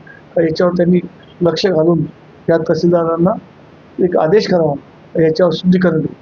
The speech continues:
असेल का माझं नाव दुबार आहे,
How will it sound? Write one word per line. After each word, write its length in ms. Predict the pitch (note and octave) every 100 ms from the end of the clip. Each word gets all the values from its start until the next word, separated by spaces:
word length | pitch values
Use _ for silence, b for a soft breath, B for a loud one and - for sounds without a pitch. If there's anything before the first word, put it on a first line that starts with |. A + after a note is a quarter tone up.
| - - - - - - - - - - - - _ _ - F#3
असेल 380 | D#3+ F#3 F3 - - - - - - -
का 140 | F3+
माझं 360 | E3 E3 D#3+ F3
नाव 240 | E3+ F3
दुबार 400 | D#3+ D#3 E3 F3
आहे, 180 | D3 C3